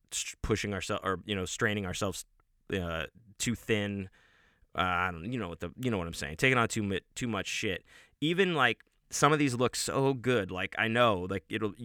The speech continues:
it'll be, it'll be hard for you to turn it down because it just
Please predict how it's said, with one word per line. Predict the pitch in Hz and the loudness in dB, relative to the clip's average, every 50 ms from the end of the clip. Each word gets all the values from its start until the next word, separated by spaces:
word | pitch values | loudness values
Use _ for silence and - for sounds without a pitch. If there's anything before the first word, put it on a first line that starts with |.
| - - | -6 -2
it'll | 117 110 107 | -2 0 0
be, | 107 107 - | -2 -4 -4
it'll | 123 117 113 | -4 -4 -4
be | 98 104 104 | -4 -2 -4
hard | 95 - - 143 135 131 123 113 | -4 2 4 6 8 8 6 6
for | - - 110 | 2 0 0
you | 110 95 | 0 -2
to | - | -4
turn | - 117 113 107 101 | -2 0 0 0 0
it | - - | -2 0
down | - 95 101 107 98 90 | 0 2 2 2 0 -2
because | 90 92 - - 95 90 - - | -6 -6 -6 -4 -6 -6 -6 -6
it | - 101 85 | -6 -6 -6
just | - 104 107 98 - - - - | -2 -2 -2 -2 -2 -4 -10 -16